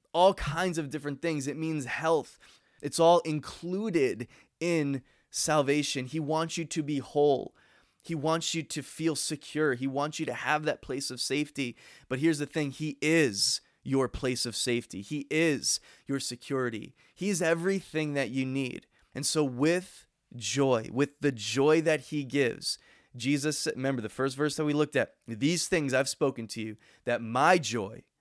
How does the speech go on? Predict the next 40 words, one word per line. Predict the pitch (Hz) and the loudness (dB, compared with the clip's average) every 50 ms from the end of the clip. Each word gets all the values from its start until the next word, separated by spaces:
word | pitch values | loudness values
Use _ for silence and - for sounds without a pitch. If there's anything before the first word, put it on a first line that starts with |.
| _ - | _ -10
that | 104 113 - - 127 110 | -10 -10 -10 -10 -12 -8
Jesus' | - 143 175 185 175 185 180 - 185 165 147 131 | -2 -2 0 0 0 0 -2 -2 -2 -4 -4 -4
joy, | 117 139 160 147 113 107 104 - - _ _ _ _ _ - | 0 2 4 4 2 0 -4 -10 -20 _ _ _ _ _ -6
"may | 131 131 135 | -2 -2 -2
remain | 135 131 127 127 123 120 117 117 - - | -2 -2 -2 -2 -2 -2 -4 -4 -4 -2
in | 175 165 151 | 0 0 0
you, | 131 113 101 98 92 95 _ _ _ _ _ - | 0 -4 -4 -6 -8 -12 _ _ _ _ _ -10
and | 127 131 135 131 | -8 -6 -2 0
that | 135 131 110 120 | 0 0 0 -2
your | 113 123 110 104 | -2 -2 -2 -2
joy | 98 95 101 104 139 160 156 139 123 107 104 - - _ _ _ _ _ _ - | -4 -6 -4 0 4 4 6 6 4 2 -2 -6 -20 _ _ _ _ _ _ -8
may | 120 131 131 131 127 | -4 0 0 0 2
be | 117 123 117 | 0 0 -2
full." | - - - 135 120 101 101 - _ - - _ _ - | -2 -4 -2 0 0 0 -2 -6 _ -20 -20 _ _ -14
It's | - - - | -10 -10 -10
his | - - 156 165 170 151 | -6 -2 0 0 0 0
desire | 143 160 160 139 120 139 135 135 139 123 120 117 | -2 -4 -4 -2 0 2 2 4 4 2 2 0
that | 120 - - | -2 -4 -6
you | 135 120 120 120 | -4 -4 -4 -4
know | 117 113 117 120 123 139 147 143 127 113 110 101 98 _ _ _ _ - | -4 -4 -6 -4 0 2 4 4 4 2 0 -6 -12 _ _ _ _ -12
his | - - 156 151 139 135 131 - - 123 | -4 -2 0 0 0 -2 -6 -10 -14 -12
joy, | 110 101 107 123 139 131 123 113 110 - - _ - - - | -10 -6 -2 2 2 4 4 2 2 -2 -8 _ -18 -18 -10
so | - - 139 | -8 -4 0
that | 143 131 107 | 0 0 0
your | 135 131 123 | 2 0 0
joy | 120 107 110 107 104 135 143 151 165 170 170 | 0 -4 -6 -6 -4 0 2 4 4 4 4
can | - - 156 143 139 | 2 -4 -6 -6 -6
be | 127 123 120 | -4 -6 -6
full, | - - - - - 151 131 110 110 117 - - - - - | -6 -10 -12 -4 0 0 0 0 0 -4 -10 -16 -20 -18 -10
so | - - 147 | -6 -2 0
that | 139 131 120 | 2 2 2
with | 127 123 139 165 160 - - | 2 0 0 0 0 0 0
that | 156 160 147 127 127 | 0 0 0 0 -2
joy | 110 104 104 131 143 147 156 165 | -8 -6 -2 2 4 4 4 4
that | 156 147 113 | 2 0 -2
he | - - - - 196 190 185 | -2 -10 -8 -6 -4 -4 -4
has | 170 165 156 139 123 117 | -2 -2 -4 -4 -4 -2
given | 131 156 156 147 143 135 | -2 -2 -2 -2 -4 -6
to | - 139 123 | -6 -6 -4
you, | 117 113 110 | -4 -4 -6